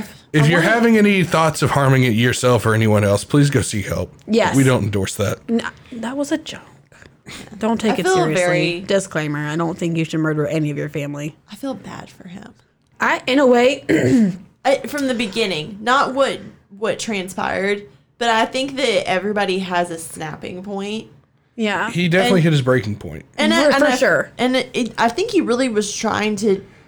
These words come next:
Speaker 1: Well, he was
Speaker 2: do
Speaker 1: a man out of time.
Speaker 2: He was trying to do what he, his wife's an alcoholic and spending all of his fucking money.
Speaker 3: Mm-hmm.
Speaker 2: I mean, he went, I mean, clearly he was a, a father that cared about his kids.
Speaker 3: In his
Speaker 2: Not
Speaker 3: own way.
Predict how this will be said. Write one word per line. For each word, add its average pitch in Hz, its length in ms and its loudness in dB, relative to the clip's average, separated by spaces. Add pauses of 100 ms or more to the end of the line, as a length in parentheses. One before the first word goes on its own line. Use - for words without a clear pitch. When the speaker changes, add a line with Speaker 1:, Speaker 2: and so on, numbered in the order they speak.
(140)
Speaker 1:
Well, 196 100 -2
he 233 60 2
was 226 80 2
Speaker 2:
do 214 80 2
Speaker 1:
a 190 40 4
man 185 160 4
out 185 120 4
of 156 100 4
time. 151 380 0 (340)
Speaker 2:
He 359 140 2
was 427 220 4
trying 453 240 4
to 440 140 4
do 381 260 8
what 392 100 4
he, 339 260 2 (520)
his 196 180 -6
wife's 269 320 0
an 330 80 -4
alcoholic 254 640 2
and 190 120 -4
spending 240 300 -2
all 247 140 4
of 247 60 0
his 247 100 -2
fucking 233 320 -2
money. 185 440 -2 (180)
Speaker 3:
Mm-hmm. 202 260 0
Speaker 2:
I 269 80 4
mean, 294 180 2
he 277 100 2
went, 320 340 -2
I 254 80 4
mean, 269 240 -2 (240)
clearly 359 520 0
he 226 140 -2
was 202 200 2
a, 196 180 0 (220)
a 196 100 0
father 202 400 0
that - 160 -2
cared 220 240 -2
about 180 220 0
his - 220 -10
kids. 226 540 0 (480)
Speaker 3:
In 254 140 2
his 269 100 6
Speaker 2:
Not 240 240 4
Speaker 3:
own 220 120 4
way. 170 220 4